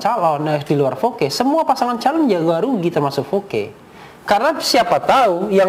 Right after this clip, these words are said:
tidak tercantum itu adalah pendukung dia. Tetapi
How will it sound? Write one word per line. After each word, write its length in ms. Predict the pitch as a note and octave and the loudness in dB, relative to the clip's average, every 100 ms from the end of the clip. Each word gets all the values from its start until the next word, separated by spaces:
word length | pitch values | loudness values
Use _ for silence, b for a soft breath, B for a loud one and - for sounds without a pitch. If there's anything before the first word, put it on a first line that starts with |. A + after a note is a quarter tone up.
| F#3 | 2
tidak 240 | F#3 E3 | 0 0
tercantum 480 | E3+ - E3 D3 C#3+ D3+ | -2 0 0 0 -2 0
itu 80 | B3+ | 0
adalah 160 | A#3 | 0
pendukung 480 | - E3 D3 D#3+ E3 | -2 -2 -2 -2 0
dia. 320 | G3 C#3 G#2 - | 0 0 -4 0
Tetapi 800 | - G#3+ C3 G2 - G#3+ D3+ | 2 2 0 -2 -2 -2 0